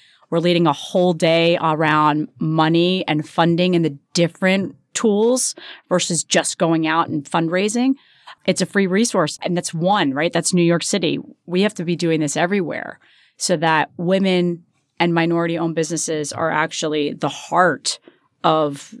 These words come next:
the community and the economy, and they're providing jobs, and they're bringing value into the neighborhoods where they do business. You know, we've brought over seven hundred members into Luminary. What does that mean?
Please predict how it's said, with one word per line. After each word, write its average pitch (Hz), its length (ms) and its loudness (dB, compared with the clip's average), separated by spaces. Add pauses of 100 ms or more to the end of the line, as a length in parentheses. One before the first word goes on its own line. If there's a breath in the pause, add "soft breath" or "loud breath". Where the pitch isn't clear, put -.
(140)
the 175 100 -2
community 160 540 2
and 160 140 0
the 151 60 0
economy, 147 720 -4
and 170 100 -2
they're 156 120 -2
providing 156 400 -2
jobs, 160 560 2
and 175 120 -2
they're 165 120 0
bringing 165 360 -4
value 165 480 2
into 160 160 -4
the 156 120 -6
neighborhoods 160 580 -4
where 156 140 -4
they 156 100 -2
do 147 160 -2
business. - 720 -2 (320 soft breath)
You 180 100 -2
know, 170 60 -2
we've 240 240 2
brought 202 300 0
over 175 200 -2
seven 202 400 0
hundred 202 480 -2
members 170 420 0
into 160 220 -4
Luminary. 175 640 -2 (380 soft breath)
What 196 100 2
does 202 140 2
that 175 200 0
mean? 214 440 0